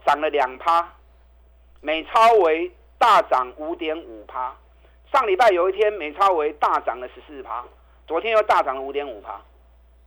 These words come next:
所以我提醒你，伺服器相关个股要注意啊！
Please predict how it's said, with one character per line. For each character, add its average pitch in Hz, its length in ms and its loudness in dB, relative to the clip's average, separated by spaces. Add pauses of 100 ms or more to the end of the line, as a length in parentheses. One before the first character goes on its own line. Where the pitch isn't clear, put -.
(120)
所 180 100 -10
以 - 20 -4
我 190 80 -4
提 180 160 -10
醒 180 200 -10
你， 113 200 -18 (1600)
伺 240 200 -4
服 185 160 -4
器 202 220 -10
相 202 200 2
关 202 220 0
个 202 220 0
股 151 180 -4
要 170 120 4
注 160 280 -14
意 117 180 -16
啊！ 87 260 -12